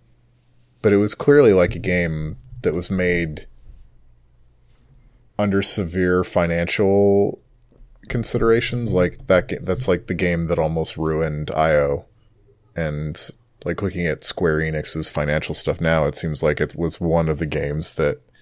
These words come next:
like, has been a real problem, was a real problem for Square Enix's bottom line. Um, and, uh, yeah, I, Hitman two just initially doesn't feel that way. It's like, it just, like, has a different vibe.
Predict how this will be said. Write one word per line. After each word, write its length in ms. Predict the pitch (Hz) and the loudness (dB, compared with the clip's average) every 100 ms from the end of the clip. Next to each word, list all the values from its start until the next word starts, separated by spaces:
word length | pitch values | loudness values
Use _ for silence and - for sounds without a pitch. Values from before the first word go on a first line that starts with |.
| _ _ _ _ _ _ _ _ | _ _ _ _ _ _ _ _
like, 200 | 80 80 | -6 -4
has 220 | - 82 | -6 -6
been 160 | - 80 | -6 -4
a 60 | 78 | -2
real 200 | 78 76 | -2 -2
problem, 640 | - - 76 82 78 71 | 0 0 2 0 -2 -2
was 160 | 92 92 | -2 0
a 60 | |
real 120 | 82 | 0
problem 340 | 78 82 78 82 | 2 2 2 0
for 120 | 87 | -4
Square 300 | - 90 78 | -2 0 0
Enix's 440 | 78 80 - 78 | 0 -2 -4 -8
bottom 340 | - 73 76 76 | -2 0 2 0
line. 580 | 76 76 76 85 104 - - | 0 0 -4 -8 -14 -18 -12
Um, 420 | 80 73 73 85 - _ _ _ _ | -8 -8 -8 -12 -16 _ _ _ _
and, 240 | 82 76 76 | -8 -4 -2
uh, 320 | 76 73 - _ _ _ _ _ _ _ _ _ _ _ _ _ _ _ _ 104 | -2 -2 -6 _ _ _ _ _ _ _ _ _ _ _ _ _ _ _ _ 4
yeah, 180 | 101 | 6
I, 320 | 82 98 90 - - _ - | 8 6 6 0 -10 _ -6
Hitman 340 | 113 104 101 | -2 0 -2
two 200 | - 98 | -2 -2
just 200 | 90 - 90 - - - | -2 -6 -12 -16 -20 -8
initially 520 | 120 110 110 - 101 | -2 2 2 4 4
doesn't 300 | 90 92 90 - | 4 2 0 -2
feel 200 | 98 95 | 0 2
that 200 | 80 76 | 2 2
way. 300 | 76 73 - | 0 0 -4
It's 300 | - - - | -10 -8 -4
like, 160 | 80 78 | -4 -6
it 100 | 78 | -10
just, 240 | - - | -10 -8
like, 120 | 82 | -8
has 120 | 85 | -8
a 60 | 85 | -6
different 280 | 69 82 76 | -6 -6 -2
vibe. 400 | 80 78 69 | 0 0 -2